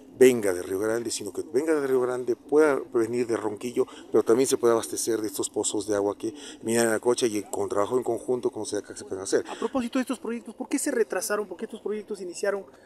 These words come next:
Speaker 2: cuando comenzó la gestión de Andrés Villar? Y basado en ellos, el exalcalde ya, ¿no? Ahora el señor Henry, ambos señalaron que antes de su gestión íbamos a tener veinticuatro horas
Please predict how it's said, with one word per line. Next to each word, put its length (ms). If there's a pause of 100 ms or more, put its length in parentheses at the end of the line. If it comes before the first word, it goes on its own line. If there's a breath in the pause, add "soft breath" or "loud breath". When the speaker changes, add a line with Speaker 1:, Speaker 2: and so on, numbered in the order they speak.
(240 loud breath)
Speaker 2:
cuando 440
comenzó 400
la 100
gestión 320
de 80
Andrés 340
Villar? 400 (400 loud breath)
Y 160
basado 840
en 160
ellos, 440
el 500 (380 loud breath)
exalcalde 680
ya, 160
¿no? 180
Ahora 220
el 60
señor 420 (480 loud breath)
Henry, 540
ambos 440 (380 loud breath)
señalaron 600
que 320
antes 260
de 80
su 160
gestión 380
íbamos 480
a 40
tener 220
veinticuatro 640
horas 420